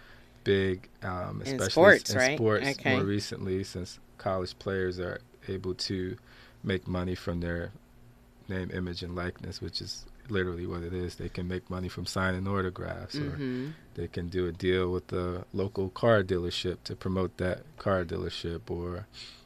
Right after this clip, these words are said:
Speaker 1: um, a local restaurant and get paid from it
Speaker 2: Mm-hmm.
Speaker 1: and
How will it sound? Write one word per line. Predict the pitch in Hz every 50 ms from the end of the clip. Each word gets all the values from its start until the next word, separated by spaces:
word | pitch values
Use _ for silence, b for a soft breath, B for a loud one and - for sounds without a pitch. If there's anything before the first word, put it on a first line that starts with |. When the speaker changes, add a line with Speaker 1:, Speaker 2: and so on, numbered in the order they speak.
| B B - - -
Speaker 1:
um, | 95 90 90 90 87 85 90 95 98 -
a | - 92
local | 92 92 95 92 - 95 92
restaurant | 92 92 95 98 - - 92 85 85 85 80 - -
and | 98 92 92
get | 95 92 - -
paid | - 107 95 95
from | - - 101 92 98
it | 98 - - - - - -
Speaker 2:
Mm-hmm. | 139 151 143 131 143 131 123 127 151 - 104
Speaker 1:
and | 92 87 90 87 80 80